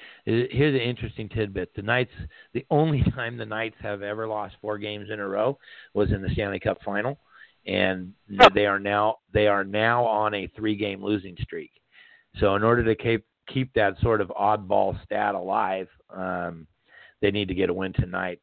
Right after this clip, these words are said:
Speaker 1: or, or the, the no four-game winning losing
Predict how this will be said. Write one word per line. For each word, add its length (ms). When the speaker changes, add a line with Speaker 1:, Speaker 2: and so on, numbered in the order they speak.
Speaker 1:
or, 280
or 200
the, 360
the 140
no 440
four-game 520
winning 320
losing 380